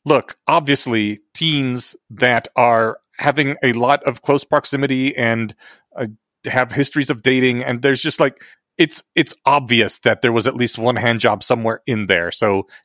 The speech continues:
it is implied just by the fact that they're close like that, uh, a-, and, and,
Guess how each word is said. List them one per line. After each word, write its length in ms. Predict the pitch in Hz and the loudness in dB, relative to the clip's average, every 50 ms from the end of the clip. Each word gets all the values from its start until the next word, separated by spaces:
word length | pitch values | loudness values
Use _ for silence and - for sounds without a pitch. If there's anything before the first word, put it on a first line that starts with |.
| _ | _
it 100 | - 127 | 2 2
is 160 | 131 123 - - | 2 2 2 -2
implied 560 | 135 113 - - 123 127 117 110 107 92 - | -4 -4 -4 -2 0 2 2 2 2 0 -4
just 160 | 110 104 - | -6 -4 -2
by 80 | 123 110 | 0 0
the 80 | 113 | 0
fact 220 | - - 110 - - | 0 0 -2 0 -2
that 100 | 107 98 | -2 0
they're 100 | 107 98 | 0 0
close 320 | - - 120 113 - - | 2 0 0 0 0 0
like 200 | 110 101 90 - | -2 -2 0 2
that, 320 | 107 98 98 95 - - _ _ - - - - _ _ - | 2 2 4 2 0 -4 _ _ -20 -20 -20 -20 _ _ -2
uh, 360 | 110 104 101 101 98 95 101 107 - - | 0 2 4 4 4 2 2 -2 -2 -2
a-, 160 | 113 117 - | -2 0 0
and, 400 | 120 113 117 107 107 107 101 - - - | 0 0 0 0 -2 -2 -4 -6 -4 -2
and, 340 | 107 104 101 101 95 - | 0 0 0 -2 -4 -8